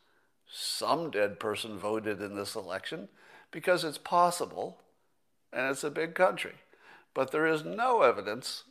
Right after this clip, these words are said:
that enough dead people voted to change the election, right? So that's the kind of claim that you, you'll see debunked. So there are about thirteen of them, and I would call them the weak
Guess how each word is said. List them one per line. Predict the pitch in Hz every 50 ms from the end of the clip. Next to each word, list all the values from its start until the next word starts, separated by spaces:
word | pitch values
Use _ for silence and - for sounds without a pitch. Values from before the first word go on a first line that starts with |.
| _ _ _ _ _ _ -
that | 113 110 110 113 113 117
enough | 110 107 110 113 127 143 147 139 - - - - - _ _ - 110 98
dead | - 98 98 92 -
people | - 92 85 - 98 92
voted | 85 92 90 87 92 87 90 90 - - _ _ _ _ _ _ _ _ -
to | - 98
change | - - 95 98 92 90 90 -
the | - 90 87
election, | 82 87 73 - - - - _ _ _ _ _ _ _ _ _ _ _ _ _ _ _ _ _ _ _ - -
right? | - - - _ _ - - - -
So | - - 123 113
that's | 117 139 156 - -
the | - 131
kind | - - 131 135 135 139 143
of | 147 143
claim | - 147 143 143 151 156 175 180 170 170 180 - _ -
that | - 104 101 101 101 98 - - - _ -
you, | 123 120 104 95 - -
you'll | - 107 104 101 98
see | - - 107 104 95
debunked. | 87 90 85 - 78 73 - _ _ - - - - - - -
So | - 190
there | 190
are | 190
about | 185 202 220 226 214 - -
thirteen | 190 180 160 - - 165 147 120 101
of | 95 98 -
them, | 113 123 127
and | 120 107
I | 110 117
would | 120 120 117 -
call | 143 127 117
them | 110 123 117 117 110
the | 101 107 101 95
weak | 87 90 101 117 135 135 - - - - -